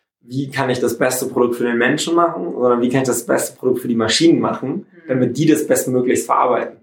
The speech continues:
Speaker 1: Also zum Beispiel im Eisbereich, ganz klar, ähm, Mono- und Diglyceride von Speisefettsäuren ist so ein ganz, ganz klassisches Bindemittel, ist in jedem Eis drin, was kein Bio-Eis ist. Ähm, macht das Eis einfach cremig, egal was sonst drin ist.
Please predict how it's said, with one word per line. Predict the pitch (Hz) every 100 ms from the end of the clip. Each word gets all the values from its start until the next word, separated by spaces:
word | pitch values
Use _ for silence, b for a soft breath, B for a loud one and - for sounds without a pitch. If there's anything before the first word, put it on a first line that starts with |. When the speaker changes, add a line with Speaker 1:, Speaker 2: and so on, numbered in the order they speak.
| _
Speaker 1:
Also | -
zum | 123
Beispiel | 123 123
im | 123
Eisbereich, | 127 135 - 170 160 - - _ _ _ _ _ _ _
ganz | 123 117
klar, | - 131 147 165 - 135
ähm, | 131 123 117 117 -
Mono- | 131 131 123
und | 120
Diglyceride | 131 131 127 120 120 120
von | 120 113
Speisefettsäuren | - 127 135 139 151 151 165 170 175 175
ist | -
so | 127
ein | 120
ganz, | 131 139 143
ganz | 127
klassisches | - 123 120 113 -
Bindemittel, | 147 170 170 143
ist | -
in | 117
jedem | 113 131 127
Eis | 123 123 -
drin, | 127
was | 113 -
kein | 117 113
Bio-Eis | 127 143 160 151
ist. | 170 180 - b b b
Ähm, | - 123 120 120 -
macht | 127 131 127
das | 131 -
Eis | 131 127
einfach | - -
cremig, | - 147 151 180 -
egal | - 123 120 117
was | 113
sonst | 117 110 -
drin | - -
ist. | - -